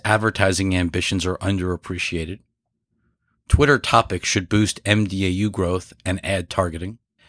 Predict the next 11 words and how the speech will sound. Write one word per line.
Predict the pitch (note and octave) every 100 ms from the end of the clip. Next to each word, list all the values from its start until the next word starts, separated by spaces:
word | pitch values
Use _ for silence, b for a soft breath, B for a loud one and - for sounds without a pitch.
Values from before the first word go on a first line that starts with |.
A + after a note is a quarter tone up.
| b b
Why | A#2 A#2 A2+
legacy | G#2+ A#2 B2+ A2
media | F#2 F#2+ F#2
is | E2+ E2+
finally | - F#2+ F#2+ F#2
serious | - A2 F#2+ D#2+ -
about | F2 -
creating | - F2+ F2
alternatives | D#2+ - G2 F2+ D#2+ -
to | D#2+
Nielsen. | D#2+ D2 - A2